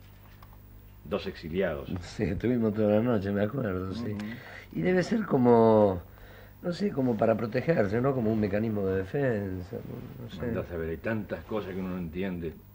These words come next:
Speaker 2: Mm.
Speaker 1: tantas cosas.
Speaker 2: Esto como
Speaker 1: ¿Sabés lo que yo descubrí de mí en estos últimos años?
Speaker 2: Y sí, entre otras cosas que sos un científico de nivel internacional.
Speaker 1: No, no, no, no, no, no.
Speaker 2: ¿Qué?
Speaker 1: No, no hablaba de eso, no. Hablaba de mí, de mí, no de mi profesión, de mí.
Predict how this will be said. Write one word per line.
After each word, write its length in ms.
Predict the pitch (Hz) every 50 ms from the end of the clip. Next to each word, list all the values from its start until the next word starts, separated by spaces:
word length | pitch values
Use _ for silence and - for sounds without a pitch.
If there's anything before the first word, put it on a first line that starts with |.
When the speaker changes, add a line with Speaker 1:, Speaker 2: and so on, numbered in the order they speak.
| - -
Speaker 2:
Mm. 160 | - 101 104
Speaker 1:
tantas 260 | 98 92 85 80 85
cosas. 280 | - - 90 76 71 - - - - - - - - - - - - - - - - - - - - - - - - - - - - - - - - - - - - - - - - - - - - -
Speaker 2:
Esto 200 | - - - 107
como 240 | 101 101 95 92 90
Speaker 1:
¿Sabés 220 | - 170 208 226
lo 80 | 202 151
que 80 | 151
yo 80 | 156 180
descubrí 300 | 170 - - 135 143 139
de 140 | 135 127 123
mí 140 | 131 160 165
en 80 | 143
estos 220 | 113 - 107 90 90
últimos 360 | 110 92 87 90 87 85 82
años? 320 | 127 151 185 180 - 87 - - -
Speaker 2:
Y 60 | 107
sí, 140 | 131 - - 151
entre 260 | 104 98 190 202 226
otras 220 | 233 269 262 254
cosas 260 | - 165 165 151 156
que 80 | 120 110
sos 180 | 98 117 113 104
un 240 | 110 107 104 98
científico 580 | 90 104 104 101 95 - 127 107 101 101 95 95
de 60 | 90
nivel 220 | 90 92 95 95 95
internacional. 720 | 92 87 87 87 87 92 87 85 90 87 82 80 76 76
Speaker 1:
No, 160 | 98 113 104 92 90
no, 0 |
no, 100 | 87 98 107
no, 60 | 110
no, 120 | - -
no. 500 | - - - - - - - - - - -
Speaker 2:
¿Qué? 260 | - 117 113 101 87 - -
Speaker 1:
No, 160 | 92 104 107
no 120 | 101 113
hablaba 260 | 113 117 123 120 117 110
de 180 | 113 107 95
eso, 180 | 78 - - 69
no. 120 | 67 67 -
Hablaba 260 | 71 80 98 110 117
de 140 | 110 104 107
mí, 300 | 113 131 139 113 65 - - -
de 100 | 87 87
mí, 160 | 92 95 90
no 220 | 78 78 95 104 95
de 80 | 90
mi 100 | 87 82
profesión, 460 | 73 85 80 80 78 - - 73 67 65 71 78
de 80 | 80
mí. 180 | 82 85 80 -